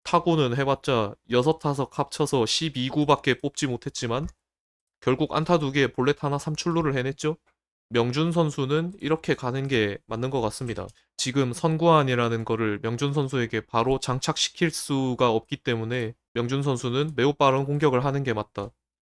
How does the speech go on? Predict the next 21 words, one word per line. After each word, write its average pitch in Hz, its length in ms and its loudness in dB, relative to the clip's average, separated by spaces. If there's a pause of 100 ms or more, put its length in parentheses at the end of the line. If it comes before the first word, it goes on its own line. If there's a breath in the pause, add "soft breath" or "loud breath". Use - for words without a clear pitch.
(280)
유월 127 420 4
지금 117 460 -2 (320)
타율 160 200 6
삼 160 200 0
할 143 60 4
사 120 120 -6
푼에 123 340 -2
출루율 147 380 2
삼 147 180 -2
할 147 100 0
육 123 140 -8
푼 131 120 -6
사 120 180 0
리입니다. 117 420 -6 (180)
장타율 127 460 2
사 117 140 0
할 117 80 2
칠 - 160 -6
푼 - 200 -6
일 110 140 -4
위. 101 140 -4